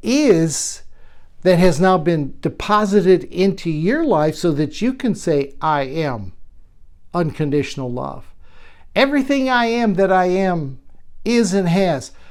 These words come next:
he's now placed within you. You're recognizing it. Um, i-, it's still tough for people to say, "I am a God." It's tough for, so it's a little easier, a little more palatable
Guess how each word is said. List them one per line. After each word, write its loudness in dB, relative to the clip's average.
he's -2
now 2
placed -2
within -4
you. -8
You're 6
recognizing 0
it. -16
Um, -4
i-, -14
it's -6
still 2
tough 2
for 0
people -2
to -2
say, 0
"I 4
am 0
a -2
God." -4
It's -6
tough 0
for, -2
so 4
it's 0
a -2
little 4
easier, 2
a 4
little 2
more 2
palatable -2